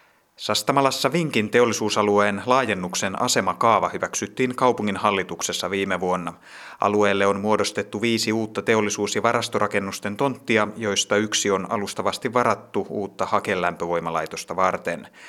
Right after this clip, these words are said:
Muut neljä voidaan asettaa varattaviksi.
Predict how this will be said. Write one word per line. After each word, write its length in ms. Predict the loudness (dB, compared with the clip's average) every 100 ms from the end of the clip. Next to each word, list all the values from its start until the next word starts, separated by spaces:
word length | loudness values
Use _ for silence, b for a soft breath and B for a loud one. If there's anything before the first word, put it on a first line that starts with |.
| B B B B
Muut 300 | -6 -6 -4
neljä 340 | 0 2 4 4
voidaan 340 | 4 4 2
asettaa 440 | 0 -2 0 0
varattaviksi. 840 | 2 0 0 -2 -2 0 -2 -2 -4